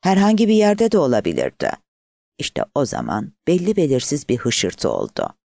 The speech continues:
Brolin olanları artık çok geç olduğu duygusuyla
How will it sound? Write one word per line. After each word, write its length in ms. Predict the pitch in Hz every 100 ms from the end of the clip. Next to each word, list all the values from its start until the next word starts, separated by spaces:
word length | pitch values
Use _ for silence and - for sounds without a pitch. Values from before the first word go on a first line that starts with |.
| _ _ _ _ 151
Brolin 380 | 131 120 117 -
olanları 760 | 120 113 110 82 82 - 143 - -
artık 380 | 202 208 226 -
çok 240 | 233 -
geç 220 | 180 -
olduğu 360 | 156 135 143 139
duygusuyla 800 | 139 117 120 - 110 85 107